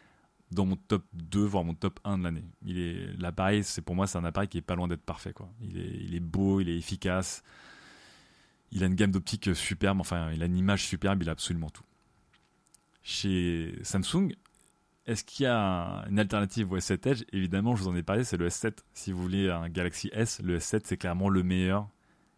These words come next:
Galaxy S à acheter. Si vous voulez un téléphone Android, là, on repart dans des débats sans fin. Euh, ça peut se décider entre, je sais pas, euh, le Pixel, euh, un, un Sony, euh, Z X, euh,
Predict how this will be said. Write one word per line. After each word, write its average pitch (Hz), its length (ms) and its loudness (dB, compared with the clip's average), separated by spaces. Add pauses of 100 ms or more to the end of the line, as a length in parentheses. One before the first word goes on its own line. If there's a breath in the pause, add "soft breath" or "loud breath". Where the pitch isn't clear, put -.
Galaxy 87 480 -2
S 98 200 -2
à 85 40 -2
acheter. - 260 -8 (800 soft breath)
Si - 180 -2
vous 95 100 6
voulez 101 160 6
un 98 60 4
téléphone 92 320 2
Android, 85 260 4 (220)
là, 95 440 2 (120)
on 87 120 -4
repart 87 260 2
dans 85 100 0
des 85 120 0
débats 80 220 0
sans 82 180 -2
fin. 95 420 0 (680 soft breath)
Euh, - 100 -8
ça 80 140 -6
peut 87 140 -2
se 78 60 -2
décider 78 380 -2
entre, 82 240 -4
je 76 80 -8
sais - 160 -12
pas, 87 280 -12
euh, 87 400 -10 (380 loud breath)
le 87 80 -4
Pixel, 80 680 -4
euh, 85 80 -6 (800 loud breath)
un, 82 360 -8
un 80 40 -4
Sony, 85 460 -2
euh, 78 220 -4
Z 80 220 -4
X, 80 400 -8
euh, 78 220 -8